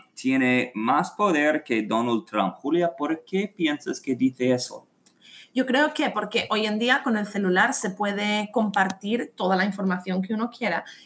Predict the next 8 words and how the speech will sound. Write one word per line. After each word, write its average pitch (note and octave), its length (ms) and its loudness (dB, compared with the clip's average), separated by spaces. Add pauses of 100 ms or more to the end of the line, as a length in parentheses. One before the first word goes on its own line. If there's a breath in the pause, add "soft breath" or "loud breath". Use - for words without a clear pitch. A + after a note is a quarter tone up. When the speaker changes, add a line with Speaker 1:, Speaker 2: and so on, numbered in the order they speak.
Speaker 2:
y C#4+ 120 2
se C#4+ 140 6
puede G#3+ 260 0
influir G3 600 0 (160)
a G3+ 100 -2
sus F#3+ 220 -4
amigos. - 640 -4
Speaker 1:
Influir D#3 840 6